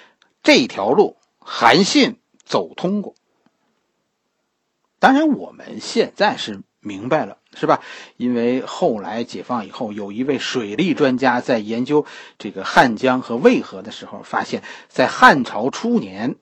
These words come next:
陈仓这个地方是有汉江支流通过的。换句话来说，韩信的粮食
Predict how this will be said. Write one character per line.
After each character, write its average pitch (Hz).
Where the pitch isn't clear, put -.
陈 127
仓 214
这 139
个 107
地 98
方 110
是 -
有 98
汉 120
江 131
支 156
流 113
通 135
过 131
的。 -
换 277
句 120
话 117
来 107
说， -
韩 185
信 302
的 127
粮 117
食 113